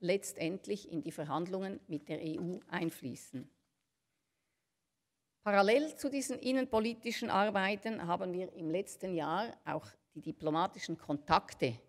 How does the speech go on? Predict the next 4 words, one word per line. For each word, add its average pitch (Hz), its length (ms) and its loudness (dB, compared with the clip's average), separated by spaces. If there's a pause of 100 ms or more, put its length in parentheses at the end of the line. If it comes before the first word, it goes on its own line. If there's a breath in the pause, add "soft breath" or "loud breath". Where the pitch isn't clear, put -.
(120)
mit 165 320 -2
den 143 260 4
E-U-Mitgliedern 185 1040 0
intensiviert. 151 760 -2